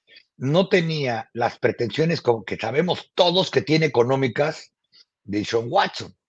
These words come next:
Es decir, aquí no solamente es, eh, "Aviéntate ese trompo a la uña",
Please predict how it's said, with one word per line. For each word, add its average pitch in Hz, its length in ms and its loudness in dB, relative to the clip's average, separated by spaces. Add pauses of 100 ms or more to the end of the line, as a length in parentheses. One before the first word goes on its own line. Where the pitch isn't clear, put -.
(320)
Es 131 160 2
decir, 151 400 4
aquí 151 240 0
no 254 120 -2
solamente 196 920 4
es, - 220 -2 (440)
eh, 131 160 -4
"Aviéntate 180 440 2
ese 180 140 0
trompo 175 340 2
a 156 40 4
la 127 100 -2
uña", 165 380 2